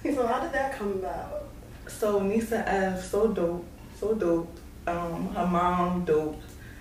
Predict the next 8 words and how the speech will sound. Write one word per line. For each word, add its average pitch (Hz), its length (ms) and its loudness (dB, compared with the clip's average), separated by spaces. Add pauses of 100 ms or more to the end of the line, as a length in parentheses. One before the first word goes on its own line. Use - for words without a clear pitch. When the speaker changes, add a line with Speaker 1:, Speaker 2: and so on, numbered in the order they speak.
(380)
Speaker 2:
Um, 185 680 2 (280)
we, 214 240 4 (360)
we 220 80 -4
worked 226 260 6
together 220 300 6
on 180 140 4
a 180 40 0
project 170 520 2